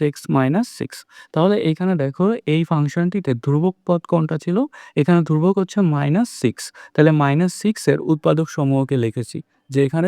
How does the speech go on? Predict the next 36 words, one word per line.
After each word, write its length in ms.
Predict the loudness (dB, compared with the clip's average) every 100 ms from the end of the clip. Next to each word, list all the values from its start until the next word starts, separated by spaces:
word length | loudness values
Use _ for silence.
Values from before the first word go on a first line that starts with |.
| -2
ধ্রুবকের 420 | -2 -2 -2 0 -2
উৎপাদক 320 | -2 -2 -2 -2
সমূহ 240 | -2 0 0 2
কি? 100 | 0 -2 _ _ _
যে 140 | 6 6 4 -4 -2
প্লাস 200 | 0 0 0
মাইনাস 260 | 0 0 -2
ওয়ান, 160 | -2 -2 0
প্লাস 180 | -2 -2 -4
মাইনাস 280 | -2 -2 -6 -2
টু, 80 | 0 2 2
প্লাস 180 | 0 0
মাইনাস 240 | -2 -2 -4 -4
থ্রি 200 | 0 2 2
আর 60 | 0
হচ্ছে 180 | -4 -4
প্লাস 200 | -2 -2 -2
মাইনাস 260 | -2 -2 -4 -6
সিক্স। 200 | -10 -12 -16 -18 -10 4
তো 60 | 4 4 -2
এখন 220 | 2 2 0 0 0
এই 80 | 2
যে 60 | 0 0 -2
আটটি 280 | -2 0 2 2
মান, 140 | 0 -6 -12 _ 4
এই 80 | 4 4 -2
আটটি 220 | -2 0 2
মান 160 | 2 -2 -2
আমরা 180 | 0 0 -2
হচ্ছে 200 | -4 -2 0
এই 60 | 0
ফাংশনে 400 | 0 -2 -2 -2 -2
বসাবো। 320 | -4 -6 -10 -12 -18 -6 4
তো 60 | 4 6 4
এই 60 | 4 2 0
যে 120 | 4